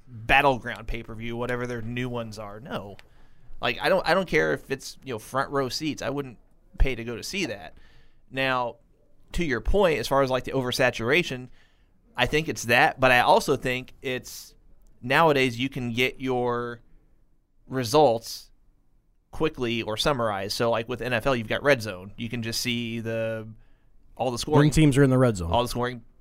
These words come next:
Speaker 1: scoring plays, and, and then you're done. You can also, I mean, you can also jump on N F L dot com or E S P N and get the results. But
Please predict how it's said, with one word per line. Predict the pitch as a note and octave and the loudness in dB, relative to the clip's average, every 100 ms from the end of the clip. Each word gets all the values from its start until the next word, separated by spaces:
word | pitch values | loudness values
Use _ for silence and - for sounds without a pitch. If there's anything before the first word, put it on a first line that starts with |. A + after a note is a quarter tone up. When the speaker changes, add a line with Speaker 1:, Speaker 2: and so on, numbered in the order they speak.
| - | -18
Speaker 1:
scoring | - C3 A2+ A2+ | -10 -4 -4 -4
plays, | A2+ - A2+ A2+ A#2+ | 0 2 2 0 -2
and, | A#2 A#2 A2+ - B2+ A#2+ A#2+ _ _ - B2+ A2+ | -6 -12 -16 -20 -20 -20 -20 _ _ -20 -20 -14
and | B2+ B2 | -10 -8
then | B2 | -6
you're | A#2 | -2
done. | A#2+ F#3 C2+ G2+ - - _ _ _ _ _ | 2 2 0 -16 -20 -20 _ _ _ _ _
You | - C3 | -14 -8
can | C3 | -2
also, | A#2 A#2+ A#2+ A#2 A2+ C3+ | 0 0 0 -2 -2 -6
I | |
mean, | - G#2 | -10 -12
you | G#2+ | -12
can | G2 | -12
also | G2 G#2 | -12 -12
jump | G#2+ G#2 | -12 -10
on | G2+ | -10
N | G#2 | -12
F | G2+ F#2+ | -12 -14
L | |
dot | F#2 - | -14 -8
com | - C#3+ B2 | 0 0 0
or | |
E | A2 | -6
S | G2+ | -8
P | - A#2+ | -8 -8
N | A#2 | -8
and | A2+ | -10
get | G#2+ | -12
the | F#2 | -12
results. | F#2+ C#3 C#3 - | -4 -2 -2 -4
But | A2+ | -10